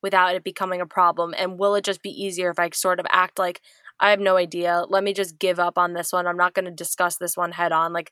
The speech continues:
I don't have the energy for it." And therefore, she can't really say anything wrong if she doesn't say anything at all.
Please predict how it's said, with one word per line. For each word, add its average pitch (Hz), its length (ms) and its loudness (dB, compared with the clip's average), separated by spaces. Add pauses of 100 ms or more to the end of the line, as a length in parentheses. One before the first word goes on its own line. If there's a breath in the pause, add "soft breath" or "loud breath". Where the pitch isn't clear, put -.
(240 loud breath)
I 196 80 2
don't 196 140 4
have 185 140 2
the 190 160 -8
energy 190 400 0
for 175 280 2
it." 170 180 2 (360 loud breath)
And 233 160 4
therefore, 226 480 4
she 208 160 -4
can't 202 240 2
really 190 220 0
say 185 180 0
anything 180 320 -4
wrong 185 320 4
if 175 80 -6
she 190 140 -6
doesn't 175 240 -2
say 170 160 -4
anything 160 320 -8
at 160 80 -6
all. - 320 -2